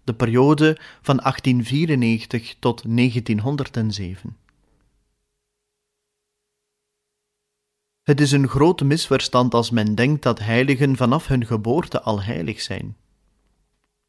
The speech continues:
Wel is waar dat wij allen in zekere zin heilig geworden zijn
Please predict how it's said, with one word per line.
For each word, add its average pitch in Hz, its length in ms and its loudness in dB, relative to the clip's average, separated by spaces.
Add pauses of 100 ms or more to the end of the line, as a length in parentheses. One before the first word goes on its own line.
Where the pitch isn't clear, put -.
(220)
Wel 117 320 2
is 170 200 0
waar 147 640 -2
dat 151 180 0
wij 143 160 4
allen 151 360 2
in 127 280 0
zekere 117 460 0
zin 147 380 -2 (300)
heilig 151 540 0
geworden 156 680 0
zijn 135 420 -2